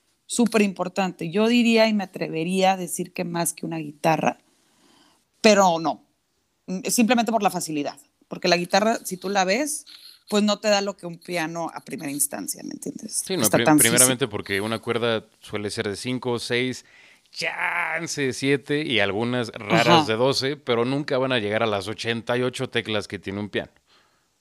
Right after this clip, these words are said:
Speaker 1: Exacto, y físicamente no se ve, eh, tan explícito que tienes todos los rangos, que tienes esta, toda una orquesta y puesta, ¿me entiendes? Tienes que saber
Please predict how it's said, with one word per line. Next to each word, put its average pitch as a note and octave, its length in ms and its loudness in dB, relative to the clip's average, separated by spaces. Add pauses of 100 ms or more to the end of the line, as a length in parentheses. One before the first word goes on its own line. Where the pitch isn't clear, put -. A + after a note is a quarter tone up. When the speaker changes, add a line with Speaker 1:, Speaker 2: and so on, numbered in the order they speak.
(340)
Speaker 1:
Exacto, F#3 440 2
y E3 40 2
físicamente F#3+ 760 2
no F#3 120 -4
se F3 200 0
ve, F3 400 0 (760)
eh, E3+ 400 -2
tan F3 180 4
explícito G#3 1080 -2 (180)
que E3+ 100 -12
tienes F3+ 440 -8 (840)
todos E3 200 6
los G#3 180 0
rangos, G#3 480 0
que F3+ 100 -16
tienes D#3+ 420 -10 (240)
esta, D3+ 400 -4
toda C#3 220 0
una E3+ 160 2
orquesta F3+ 600 -2
y F3+ 40 4
puesta, - 420 2
¿me - 80 -6
entiendes? - 220 -12
Tienes F#3+ 240 4
que G#3+ 160 0
saber F3 560 4